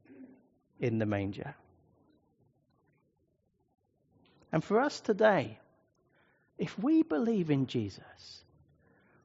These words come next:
we can be part of that kingdom. And we can enjoy those blessings now and forever. See, what does Jesus mean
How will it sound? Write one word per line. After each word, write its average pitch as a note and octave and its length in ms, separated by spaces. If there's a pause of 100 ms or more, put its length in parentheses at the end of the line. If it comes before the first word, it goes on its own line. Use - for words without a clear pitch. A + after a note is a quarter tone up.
we B3 320
can A3 260
be D#3+ 140
part C3+ 320
of A#2 120
that A#2 240
kingdom. - 480 (1160)
And C#3+ 260
we A3 260
can E3 240
enjoy A#2 460
those G#2+ 240
blessings - 800 (680)
now B2+ 600 (1400)
and A#2 240
forever. A2 540 (1900)
See, - 160
what E4+ 160
does D4 200
Jesus G3+ 580
mean C#3 640